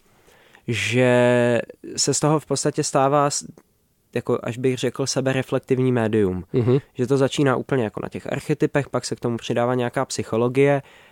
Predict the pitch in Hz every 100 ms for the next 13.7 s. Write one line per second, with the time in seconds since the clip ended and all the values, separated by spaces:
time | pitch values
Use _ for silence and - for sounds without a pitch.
0 | - 110 117 120 - 135 127 123 135 120
1 | 113 120 127 120 117 117 113 - 123 113
2 | 120 113 - - _ 123 - 123 117 117
3 | - 113 113 113 - 113 113 - 113 104
4 | 95 90 95 104 107 110 120 123 - 123
5 | 131 123 - 123 123 120 123 127 123 127
6 | 120 117 - 127 120 104 - - 131 127
7 | - - - - 113 113 113 123 - -
8 | 123 - 117 110 107 120 131 123 131 127
9 | 120 - _ _ _ _ _ _ - 117
10 | 123 - 120 113 110 101 - 104 98 87
11 | _ _ - 131 123 127 120 - - 123
12 | 117 - 120 127 127 123 120 117 110 117
13 | 113 - 117 - - -